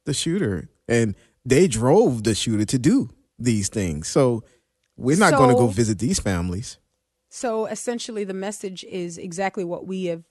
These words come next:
Speaker 2: been saying, that Christians are to be perceived as the ones who have brought this all on themselves.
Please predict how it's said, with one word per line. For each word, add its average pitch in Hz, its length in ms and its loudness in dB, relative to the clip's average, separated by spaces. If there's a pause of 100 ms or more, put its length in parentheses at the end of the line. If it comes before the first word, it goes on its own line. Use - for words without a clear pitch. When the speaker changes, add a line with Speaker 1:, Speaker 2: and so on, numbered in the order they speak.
(120)
Speaker 2:
been 180 220 -8
saying, 170 480 -8 (640)
that 175 260 -6 (420)
Christians 202 500 -8
are 180 320 -4
to - 200 -12
be 180 400 -12 (160)
perceived 220 600 -8
as 180 260 -10
the 180 100 -10
ones 185 340 -8
who 190 80 -10
have 170 120 -12
brought 185 300 -6
this - 340 -12
all 190 340 -4
on 175 220 -8
themselves. 160 680 -12